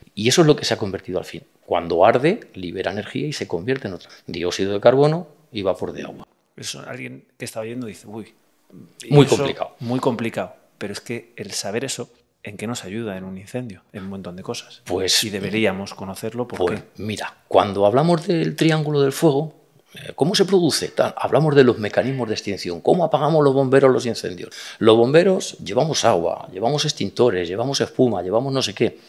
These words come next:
Speaker 1: Pero lo más sencillo, no para que no se produzca, para que no corra, cerremos puertas. Si yo cierro una puerta,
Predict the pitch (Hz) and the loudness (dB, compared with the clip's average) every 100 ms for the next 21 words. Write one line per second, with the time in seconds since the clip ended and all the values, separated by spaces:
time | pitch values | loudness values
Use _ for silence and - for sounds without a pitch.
0 | - - 101 104 95 - - 107 107 156 | -14 -4 0 0 -2 -6 -2 0 4 4
1 | - 160 - 113 90 87 - - 107 151 | 4 2 0 -2 -2 -6 -10 -4 4 4
2 | 170 180 151 139 139 135 131 - - 110 | 6 4 2 -2 -2 -2 -2 -4 -2 -2
3 | 110 - - - 92 98 - 127 147 135 | -4 -10 -14 -4 -2 -2 -4 -4 0 0
4 | 117 - _ _ - - - 113 92 - | -2 -12 _ _ -8 -2 -2 -2 -4 -4
5 | 85 - - - _ - 85 - 151 185 | -4 -4 -14 -20 _ -8 -4 -2 4 4
6 | 170 165 143 127 139 117 - - | 6 4 4 8 6 6 -2 -4